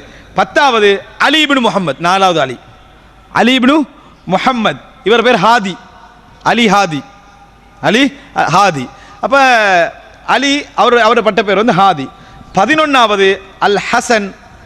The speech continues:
அஸ்கரி. அவருக்கு என்ன பேர்? அஸ்கரி என்ற பட்ட பேர்.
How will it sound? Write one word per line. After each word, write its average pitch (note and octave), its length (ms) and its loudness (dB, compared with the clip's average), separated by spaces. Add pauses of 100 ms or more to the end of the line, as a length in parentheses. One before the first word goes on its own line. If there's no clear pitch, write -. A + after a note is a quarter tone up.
(260)
அஸ்கரி. E3+ 340 -2 (1300)
அவருக்கு F3 240 2
என்ன F3+ 140 0
பேர்? A#3+ 140 0 (720)
அஸ்கரி A3+ 420 -2
என்ற F#3 180 -2
பட்ட E3+ 160 0 (120)
பேர். D3+ 280 2